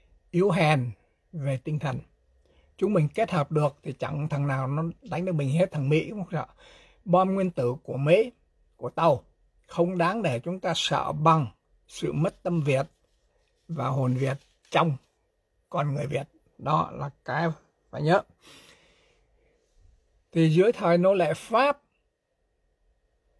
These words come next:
thì mình cấm không được làm chính trị, cấm không được hoạt động mà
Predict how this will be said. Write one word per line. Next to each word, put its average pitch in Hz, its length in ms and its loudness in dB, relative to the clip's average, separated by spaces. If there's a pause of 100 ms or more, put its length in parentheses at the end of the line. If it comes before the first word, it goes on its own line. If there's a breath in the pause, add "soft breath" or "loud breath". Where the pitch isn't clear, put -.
(520)
thì 160 120 0
mình 156 240 6
cấm 285 200 2 (120)
không 185 200 -10
được 151 100 -4
làm 135 180 -2
chính 165 140 -4
trị, 143 220 -8 (260)
cấm 202 200 -4
không 175 240 -6
được 135 180 -4 (440)
hoạt - 200 -6
động - 320 -4
mà 131 460 -2